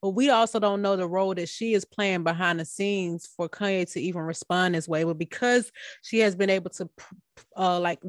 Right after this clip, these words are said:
decorate herself as a community activist, this new person, so mature law student, it's like she po-, she couldn't possibly be doing anything to trigger the Kanye West, when I'm pretty sure she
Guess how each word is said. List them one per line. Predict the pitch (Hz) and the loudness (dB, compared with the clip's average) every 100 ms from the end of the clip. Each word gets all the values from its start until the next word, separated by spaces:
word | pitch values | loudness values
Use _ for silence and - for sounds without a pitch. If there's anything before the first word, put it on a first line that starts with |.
| - | -2
decorate | 214 220 - 190 190 | 2 2 2 0 2
herself | 180 - 185 180 | 0 0 0 0
as | 170 | -6
a | - | -10
community | - 180 180 175 - | -10 -6 -6 -6 -4
activist, | 165 175 175 170 175 - | -4 -4 -8 -6 -6 -8
this | 160 | -8
new | 180 190 202 | -4 -2 -4
person, | 196 - 190 - 185 | -6 -6 -6 -6 -12
so | 175 190 | -8 -8
mature | 196 185 - - 214 202 196 | -6 -8 -10 -8 -2 0 0
law | 196 190 190 | 0 2 0
student, | - 202 180 165 - - - | 0 -2 -2 -4 -12 -20 -6
it's | 240 226 | -2 2
like | 190 175 | 0 0
she | - 302 | -2 -2
po-, | 277 - - | -2 -12 -16
she | - 302 | -6 -6
couldn't | - 339 202 - | 0 0 0 -4
possibly | - 254 262 - 202 170 | -4 2 2 2 -2 -2
be | 160 165 | -4 -6
doing | 165 170 170 | -4 -4 -6
anything | 170 175 | -4 -4
to | 160 | -6
trigger | - 202 165 156 | -4 -4 -2 -4
the | 151 190 180 | 2 2 2
Kanye | - 190 170 165 156 151 | 0 -2 0 0 -2 0
West, | 233 247 220 - _ - - - - | 2 4 2 -4 _ -20 -20 -16 -2
when | 233 | 0
I'm | 285 | 2
pretty | 320 285 | 2 0
sure | - 285 | 2 0
she | 262 302 | 0 -2